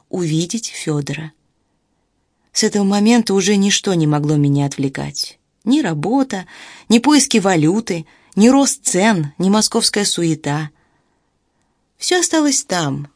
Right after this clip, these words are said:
в холодной и пасмурной Москве. А здесь, рядом со мной, вид в открытое небо, иконка Николая Чудотворца,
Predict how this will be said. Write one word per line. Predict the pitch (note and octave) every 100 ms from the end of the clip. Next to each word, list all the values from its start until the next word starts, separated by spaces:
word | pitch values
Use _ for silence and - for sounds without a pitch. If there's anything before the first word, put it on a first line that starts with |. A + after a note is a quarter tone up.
| _ _ _ _
в |
холодной | - D#3 D3 G#3 D4+ D4+ C#4+
и | E3
пасмурной | - F3 G3+ G#3+ F#3+ F#3
Москве. | F3 - - C#3+ C#3+ D3 _ _ _ _ _ _ _ _ _ _ _ - _
А | F#3+
здесь, | G3+ G3+ D#4 E4 - - -
рядом | F#3 G#3+ G3 G3+
со | G3+
мной, | G#3 A3+ C#4 C#4+ _ _ _ _ _ _ -
вид | E3+ A3 - - -
в | D#3+
открытое | G3 - G3 F3 D#3 D3 D3
небо, | D#3+ A#3 C4+ C4+ C4+ _ _ _ _ _ _ -
иконка | G3 - D#4 C4+ F#3
Николая | E3+ F3 F3 E3 D#3
Чудотворца, | D3+ C#3 C3+ C#3 G#3 C#4 - A3+